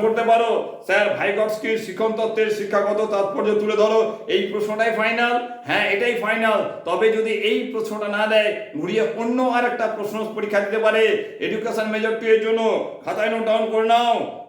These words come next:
গটস্কির, হ্যাঁ, ভাই গটস্কির শিখন তত্ত্বের ধারণা ও প্রকৃতি বিশ্লেষণ করো। তৈরি করে রাখবে দুটোর মধ্যে যে কোনো একটা। তারপরে প্রশ্ন ছিল,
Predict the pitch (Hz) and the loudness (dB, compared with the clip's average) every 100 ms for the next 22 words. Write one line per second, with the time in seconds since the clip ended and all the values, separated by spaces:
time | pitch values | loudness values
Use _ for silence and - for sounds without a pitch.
0 | - 123 190 - - 247 240 196 - 139 | -12 -2 0 0 -4 -6 -2 -2 -2 -2
1 | 208 202 - 196 226 226 220 226 233 233 | 0 -2 0 0 2 2 0 -4 -6 -4
2 | 208 - - - 208 208 226 226 220 220 | -4 -8 -14 -8 -6 -2 -2 0 0 0
3 | 240 233 226 226 - - - - 202 220 | 4 6 6 4 2 -4 -12 -6 -4 0
4 | 226 226 214 - 214 214 226 226 226 220 | 0 0 -2 -2 -2 -4 -4 -4 -2 -2
5 | 214 208 220 214 226 226 220 233 240 220 | -4 -4 -2 2 2 2 4 6 6 4
6 | - - - - - 185 202 220 226 226 | 2 -2 -10 -18 -8 -4 -2 -2 0 0
7 | 220 226 214 220 220 220 214 226 226 226 | 0 0 0 0 0 0 2 0 0 0
8 | 220 226 226 202 185 - - - - 190 | 0 0 2 2 2 -2 -12 -18 -10 -4
9 | 208 226 220 214 208 220 233 | -2 -2 -2 -2 -2 -2 2